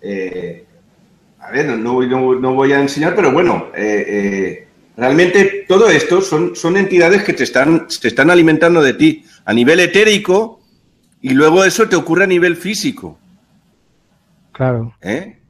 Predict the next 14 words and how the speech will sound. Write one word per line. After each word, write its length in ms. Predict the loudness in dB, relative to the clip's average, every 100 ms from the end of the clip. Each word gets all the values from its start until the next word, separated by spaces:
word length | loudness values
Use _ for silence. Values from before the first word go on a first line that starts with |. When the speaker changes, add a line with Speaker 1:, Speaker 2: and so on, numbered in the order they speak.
| _ _ _ _
Speaker 1:
Todo 200 | 0 2
Speaker 2:
Claro. 140 | 2
Speaker 1:
esto 220 | 2 -2 -6
que 120 | -4
ves, 220 | -4 -6
por 160 | -14 -10
ejemplo, 260 | -8 -6
esto 140 | -8 -8
es 80 | -8
un 80 |
ejemplo 320 | -6 -6 -4 -4
de 100 | -2
cangrena, 580 | -4 -4 -6 -6 -10 -14 _ _ _ -10
¿eh? 220 | -10 -10